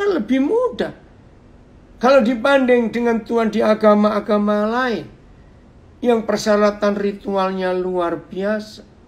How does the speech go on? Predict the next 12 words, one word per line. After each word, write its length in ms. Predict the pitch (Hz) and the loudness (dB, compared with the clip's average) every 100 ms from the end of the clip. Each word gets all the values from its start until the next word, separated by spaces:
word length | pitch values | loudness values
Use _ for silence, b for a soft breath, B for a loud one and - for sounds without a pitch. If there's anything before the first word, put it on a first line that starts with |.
| - - - - - - - - - - - - - - - - - - - | -20 -20 -20 -20 -20 -20 -20 -20 -20 -20 -20 -20 -20 -20 -20 -20 -20 -20 -10
Betul. 640 | 226 220 262 285 269 208 - - - - - - - - - - - | -6 -4 2 6 6 2 -4 -18 -20 -20 -20 -20 -20 -20 -20 -20 -6
Ada 220 | 202 202 240 | -4 0 0
yang 40 | 226 | 2
komen 400 | 254 254 254 233 | 0 2 2 0
di 120 | 233 | -2
Facebook 360 | 208 240 226 - | 2 2 2 0
mengingatkan, 880 | 226 220 226 226 226 226 170 170 - | 2 2 2 0 -2 -4 -10 -10 -10
ayat 400 | - 254 233 220 | -6 -2 0 -2
ini 240 | 226 247 311 | -2 -2 0
terulang 600 | 269 202 180 196 247 - | -4 -6 -2 0 0 -2
dua 280 | 262 285 277 | 0 0 2
kali, 360 | 330 285 240 | 2 2 -2